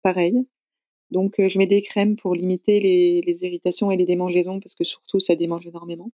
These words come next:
Après, euh, on m'a donné, euh, des plantes pour me détendre, pour le coup. Euh, au début, on essayait de traiter vraiment le, le psoriasis et, et, euh, depuis quelques années, j'essaie plutôt de traiter le, le fond, euh, le stress, parce qu'effectivement, hein, c'est très, très, euh,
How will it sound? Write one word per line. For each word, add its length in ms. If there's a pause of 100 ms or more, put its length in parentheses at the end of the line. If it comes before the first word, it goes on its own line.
(300)
Après, 600
euh, 240
on 100
m'a 160
donné, 460
euh, 80 (480)
des 60
plantes 480
pour 120
me 80
détendre, 480 (100)
pour 100
le 120
coup. 260 (720)
Euh, 140
au 100
début, 320
on 120
essayait 260
de 140
traiter 340
vraiment 320
le, 640
le 60
psoriasis 640
et, 280
et, 80
euh, 300
depuis 240
quelques 300
années, 180
j'essaie 260
plutôt 240
de 80
traiter 320
le, 260
le 120
fond, 260 (220)
euh, 180 (120)
le 80
stress, 360
parce 180
qu'effectivement, 640
hein, 60
c'est 180
très, 160
très, 260
euh, 140